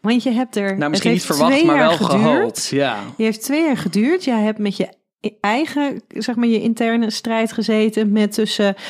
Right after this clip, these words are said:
Speaker 1: ja, maar ik, ik, ik mag niet homoseksueel zijn, ik kan niet homoseksueel zijn, eh, maar ik voel het wel.
Speaker 2: Ja.
Speaker 1: Eh, jij hebt er zelf mee geworsteld. Je bent zelf daardoor met, met een heel proces, eh, doorheen gegaan.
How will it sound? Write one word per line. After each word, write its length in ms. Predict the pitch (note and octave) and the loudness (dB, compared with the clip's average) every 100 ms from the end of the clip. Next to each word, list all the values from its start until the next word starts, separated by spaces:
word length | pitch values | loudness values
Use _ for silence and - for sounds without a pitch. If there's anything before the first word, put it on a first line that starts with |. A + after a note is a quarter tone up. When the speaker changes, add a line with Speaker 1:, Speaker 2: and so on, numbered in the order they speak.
| - - | -14 -10
Speaker 1:
ja, 120 | - G3+ | -2 0
maar 160 | G3 | 0
ik, 180 | F#3+ F3+ - | -2 -6 -10
ik, 120 | F3+ - - F#3 - - - - | -10 -10 -8 -8 -10 -20 -16 -8
ik 160 | F#3+ | 0
mag 300 | G3 G3 - | 2 2 0
niet 280 | G#3 F#3+ - | -2 -2 -4
homoseksueel 760 | - G3 F#3+ G3+ F#3 F#3 F3+ F3 | -2 0 0 -2 -2 0 2 2
zijn, 280 | F3 D#3+ E3 | 0 0 -2
ik 100 | E3 | -2
kan 140 | G3 | 0
niet 160 | F3+ F3 | 0 2
homoseksueel 760 | E3+ F3 - E3+ - E3+ D#3+ | 0 0 -4 -6 -4 -2 -2
zijn, 440 | D3+ D#3 D3+ D3+ D3 | -2 -2 -2 -4 -4
eh, 100 | E3+ D3+ D3+ - | -4 -4 -4 -4
maar 140 | E3+ F3+ - - | -6 -8 -18 -12
ik 140 | F3+ - _ F3 F3 _ - | -12 -12 _ -12 -12 _ -20
voel 260 | - A3+ | -6 0
het 160 | G3 F#3 | 0 2
wel. 300 | F3+ F#3 F4+ C#3 | 2 2 0 0
Speaker 2:
Ja. 140 | B2 - - - | 0 -2 -8 -4
Speaker 1:
Eh, 180 | G3+ G3 - | -2 -2 2
jij 200 | G#3 G#3 | 2 4
hebt 180 | G#3+ G#3 | 2 0
er 80 | |
zelf 220 | D#3+ D#3 F3+ | 0 0 2
mee 180 | G#3 | 2
geworsteld. 580 | G#3 A3+ A3 - A#3 F4 - | 0 0 -2 -2 -2 -2 -4
Je 60 | |
bent 200 | F3 F3+ | -2 -2
zelf 380 | - A#3 A3+ F3+ | 0 0 0 0
daardoor 520 | E3+ E3 E3+ E3 D3 E3 | -4 -4 -4 -2 -4 -4
met, 180 | E3 | -4
met 160 | F3 F3 | -4 -2
een 100 | F3 | 2
heel 200 | F#3 A#3 | 2 2
proces, 680 | A3 F3 D#3+ G3+ A3+ - - - | -2 -6 -2 -2 -2 -4 -10 -14
eh, 220 | - G#3 | -6 -2
doorheen 420 | A3+ A3+ G#3+ A#3 | 2 4 4 2
gegaan. 400 | A3 F#3+ F#3+ B3 | 0 -2 -2 -2